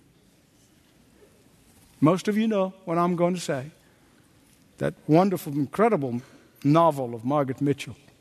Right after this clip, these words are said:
Gone with the Wind. Scarlett O'Hara was the heroine of the story, was born to wealth. She was born to privilege.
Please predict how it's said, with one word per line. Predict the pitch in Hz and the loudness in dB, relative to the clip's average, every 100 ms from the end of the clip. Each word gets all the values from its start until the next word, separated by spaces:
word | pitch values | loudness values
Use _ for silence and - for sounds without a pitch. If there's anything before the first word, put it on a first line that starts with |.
| _ _ _ _ _ _ _ _ - - | _ _ _ _ _ _ _ _ -20 0
Gone | 135 143 | 2 4
with | 151 127 | 2 -2
the | 139 | 0
Wind. | 143 117 85 80 - _ - - - _ | 0 0 -6 -14 -20 _ -20 -20 -20 _
Scarlett | - - 185 185 185 | -8 2 4 4 0
O'Hara | 196 151 165 175 175 156 - _ _ - | -2 2 2 2 0 -6 -12 _ _ -4
was | 135 | -2
the | 123 | 0
heroine | 113 170 185 180 | 2 4 4 0
of | 165 | -2
the | 151 | -6
story, | - - 131 110 101 - _ _ _ _ _ _ _ _ _ - | -6 -4 -4 -6 -8 -14 _ _ _ _ _ _ _ _ _ -4
was | 135 113 | -4 0
born | 131 175 165 | 2 4 2
to | 156 | 0
wealth. | 147 113 95 - - - - - - _ _ _ _ _ _ | -2 -2 -6 -10 -10 -14 -18 -20 -20 _ _ _ _ _ _
She | - | -2
was | 143 110 | 0 2
born | 139 156 | 2 2
to | 143 | 2
privilege. | 143 - 135 110 92 - - - - - | -2 -2 -2 -4 -10 -10 -10 -10 -14 -18